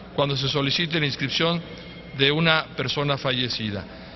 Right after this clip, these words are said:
Respecto de la muerte fetal, la Organización Mundial de la Salud la define como la muerte de un producto de la concepción antes de su expulsión o extracción completa del cuerpo de su madre, independientemente de la duración del embarazo.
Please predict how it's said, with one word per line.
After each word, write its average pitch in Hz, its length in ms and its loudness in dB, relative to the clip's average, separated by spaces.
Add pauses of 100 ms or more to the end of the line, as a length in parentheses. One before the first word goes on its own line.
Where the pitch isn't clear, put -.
(200)
Respecto 185 480 4
de 180 80 6
la 156 100 6
muerte 170 320 2
fetal, 160 460 4
la 185 40 4
Organización 156 440 2
Mundial 170 340 4
de 170 80 2
la 143 140 2
Salud 151 360 2
la 170 80 6
define 160 340 0
como 143 260 2
la 135 80 2
muerte 156 320 2
de 156 80 2
un 160 80 2
producto 151 440 0
de 143 60 2
la 131 140 0
concepción 156 720 0 (560)
antes 160 320 4
de 143 80 2
su 139 100 -2
expulsión 143 540 0
o 156 80 4
extracción 147 440 0
completa 151 480 0
del 135 140 0
cuerpo 143 340 -2
de 131 120 0
su - 120 -4
madre, 117 440 0 (640)
independientemente 151 1000 2
de 151 100 4
la 131 100 4
duración 131 400 0
del 147 160 2
embarazo. 117 580 0